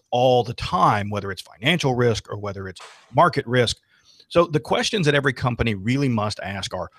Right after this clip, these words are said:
what tools, knowledge, and access are required to make something a threat? You know, what human motivation is necessary? You know, who in your company have all these ingredients? Have, who, who has the tools?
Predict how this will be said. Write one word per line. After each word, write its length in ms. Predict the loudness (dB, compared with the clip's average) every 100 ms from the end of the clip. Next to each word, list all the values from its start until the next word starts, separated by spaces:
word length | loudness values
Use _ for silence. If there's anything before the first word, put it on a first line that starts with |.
| _ _
what 300 | 2 2 4
tools, 500 | 4 6 4 2 2
knowledge, 380 | 2 4 2 0
and 100 | 0
access 460 | 0 0 -2 -4 -2
are 160 | -2 -2
required 580 | -4 0 2 4 2 -2 _ _
to 80 | -6
make 220 | -4 -4
something 420 | -4 -4 -4 -4 -4
a 60 |
threat? 400 | -4 2 2 0 _
You 80 | -16
know, 100 | -12
what 220 | -4 -4
human 420 | -4 -8 -8 -6 -4
motivation 680 | -4 -4 -6 -6 -4 -4
is 240 | -2 -4 -2
necessary? 840 | -2 -2 -4 -4 -2 0 -2 -4 -12 -20 -8
You 80 | -2
know, 180 | 0 -2 _ 0
who 180 | 4 6
in 80 |
your 100 | 4
company 460 | 2 -2 -2 -4 -6 _ _ _
have 280 | 0 2 4
all 180 | 2 2
these 180 | -4
ingredients? 440 | -6 -6 -6 -8 -10
Have, 220 | -8 -8 -8
who, 180 | -10 0
who 180 | 2 4
has 240 | 4 2
the 80 | -2
tools? 420 | 0 2 2 0